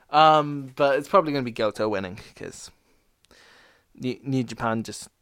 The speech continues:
don't know how to use their best talent. And then we have Naito taking on Suzuki. I don't know why this is here instead of, like, I don't know why like, there's, okay, I guess, the U S Championship. But, like, of all the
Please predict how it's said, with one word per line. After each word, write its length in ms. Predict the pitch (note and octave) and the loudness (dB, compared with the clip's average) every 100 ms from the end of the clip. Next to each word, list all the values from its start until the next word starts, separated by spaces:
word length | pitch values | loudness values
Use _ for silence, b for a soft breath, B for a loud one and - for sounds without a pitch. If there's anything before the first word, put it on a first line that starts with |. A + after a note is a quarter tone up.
| _ | _
don't 220 | - C3 A#2 | 4 4 4
know 120 | A#2+ | 0
how 100 | A2+ | 0
to 140 | A#2+ | -2
use 140 | B2 A#2 | -6 -2
their 100 | A#2+ | 0
best 300 | A#2+ A#2 - | 0 0 0
talent. 380 | C#3+ F3+ F3+ - | 2 2 -2 -4
And 200 | C3 C#3 | -2 2
then 140 | D#3 E3+ | 2 0
we 60 | |
have 340 | D#3 C3+ D#3 C3+ | -2 -4 -4 -2
Naito 480 | D3+ F3+ F#3 F3+ | -2 0 2 0
taking 260 | D#3 C#3+ C3+ | 0 -4 -4
on 100 | B2 | -6
Suzuki. 560 | B2+ C#3 D3+ D#3+ D3 C#3 B B B B | -6 -4 -4 -2 -4 -6 B B B B
I 80 | F#3+ | 2
don't 240 | G3 C4+ C4 | 8 10 10
know 80 | |
why 180 | B3 A3 | 8 8
this 240 | F3 F3+ E3+ | 8 4 2
is 100 | - | 4
here 440 | E3+ D#3+ D#3+ D#3 - - | 6 6 4 0 -8 -4
instead 400 | C#3 - D3 C3+ | -4 4 6 8
of, 300 | C3 B2 B2 | 6 4 0
like, 260 | A#2 A#2 - _ _ _ _ _ _ _ _ _ _ _ _ _ | 0 0 -4 _ _ _ _ _ _ _ _ _ _ _ _ _
I 60 | D3+ | 2
don't 120 | F#3 | 4
know 60 | A3 | 6
why 200 | G3 E3+ C#3+ - _ - _ _ | 6 4 -2 -20 _ -20 _ _
like, 260 | D3+ D3 C#3+ | -2 0 0
there's, 280 | D#3 - - _ _ _ _ _ _ _ - | 0 -2 -18 _ _ _ _ _ _ _ -4
okay, 320 | D#3 D3 C3+ B2+ | -2 -2 -4 -2
I 100 | A2 | -2
guess, 300 | C#3 B2+ - | 2 0 0
the 200 | C#3 C3 | -8 -4
U 80 | B2+ | 0
S 140 | B2 - | 0 0
Championship. 500 | B2+ A#2+ B2 - - B B - | -4 -4 -10 -12 -12 B B 0
But, 200 | D#3+ D#3 | 2 2
like, 240 | D#3 D3+ | -2 -2
of 180 | D#3+ E3 | -2 2
all 120 | A3+ | 2
the 160 | G#3+ | 0